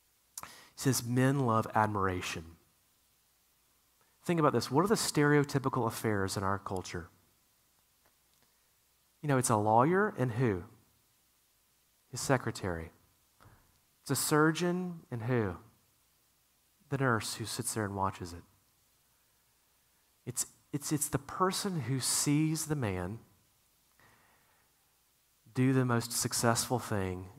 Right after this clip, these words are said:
in his careers. It's a si-, person who sees the man and admires him in the place where he's most vulnerable and longing to be admired. What a man longs for, he says,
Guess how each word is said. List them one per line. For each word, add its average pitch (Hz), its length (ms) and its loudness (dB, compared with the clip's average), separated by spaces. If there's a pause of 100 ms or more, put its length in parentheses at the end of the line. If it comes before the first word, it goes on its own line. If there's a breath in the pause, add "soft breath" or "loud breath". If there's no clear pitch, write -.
in 107 100 -8
his 101 200 -8
careers. 87 640 -8 (1800 soft breath)
It's - 160 -2
a - 40 -2
si-, - 240 2
person 165 420 -2
who 127 120 0
sees 160 540 0
the 131 100 0
man 90 380 -4 (680 soft breath)
and 123 120 0
admires 120 720 2
him 87 300 -8 (1160 soft breath)
in 117 100 -4
the 117 60 -2
place 123 340 2
where 131 100 0
he's 110 180 -2
most 120 240 2
vulnerable 113 560 0
and 101 120 -2
longing 101 280 0
to 101 80 -6
be 101 140 -4
admired. 90 540 -2 (2500 loud breath)
What 143 160 4
a 139 40 6
man 143 340 2
longs 120 360 0
for, 98 180 -4
he 95 160 -4
says, 82 540 -4